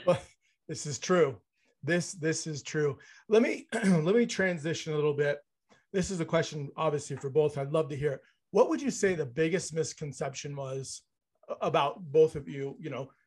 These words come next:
when you were growing up? Uh, different, obviously different upbringings, but what would you say the biggest misconception about you were, or your family, and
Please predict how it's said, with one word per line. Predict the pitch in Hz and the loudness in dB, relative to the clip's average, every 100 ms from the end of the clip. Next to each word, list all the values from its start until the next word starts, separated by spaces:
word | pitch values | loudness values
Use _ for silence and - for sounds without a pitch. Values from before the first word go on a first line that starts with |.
| _ | _
when | 156 | -4
you | 160 | -2
were | 160 | -2
growing | 127 160 147 147 | 0 0 0 -2
up? | 139 117 _ _ | -6 -8 _ _
Uh, | - - 160 | -14 -12 -10
different, | 160 156 156 | -6 -6 -6
obviously | 139 139 139 135 | -4 -4 -6 -6
different | 143 139 127 | -6 -6 -10
upbringings, | 131 143 143 139 | -6 -6 -6 -6
but | 131 143 - _ _ _ | -2 -2 -4 _ _ _
what | 170 | 0
would | 240 240 | 2 0
you | |
say | 190 180 | -2 -4
the | 139 | -4
biggest | 120 165 165 170 - _ _ _ _ | -4 -2 -2 -4 -6 _ _ _ _
misconception | 156 165 - 156 139 147 143 147 131 - _ _ | -8 -8 -10 -16 -8 -8 -6 -10 -10 -14 _ _
about | 135 113 143 - 139 | -12 -6 -4 -4 -4
you | 151 | -6
were, | 143 139 135 - | -4 -4 -4 -4
or | 143 | -6
your | 123 113 | -6 -8
family, | - 147 143 139 131 - _ _ _ _ | -8 -8 -6 -6 -8 -12 _ _ _ _
and | 156 147 | -8 -6